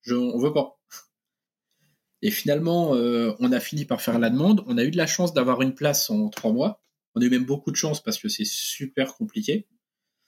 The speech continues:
Et, et depuis, c'est le jour et la nuit pour nous.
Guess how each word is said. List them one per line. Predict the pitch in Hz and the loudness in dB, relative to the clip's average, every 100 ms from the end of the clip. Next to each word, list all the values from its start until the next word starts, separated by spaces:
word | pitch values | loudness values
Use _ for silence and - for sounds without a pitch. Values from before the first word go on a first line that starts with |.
| _ _ _ _ _ - | _ _ _ _ _ 0
Et, | 107 104 101 101 107 | 2 2 2 -2 -2
et | |
depuis, | 104 104 - - | 0 -2 0 0
c'est | 95 - | 0 0
le | 98 98 | -4 -6
jour | 92 107 | -6 -2
et | 113 | 0
la | 147 | 0
nuit | 175 156 | 0 -2
pour | - | -2
nous. | 107 | -2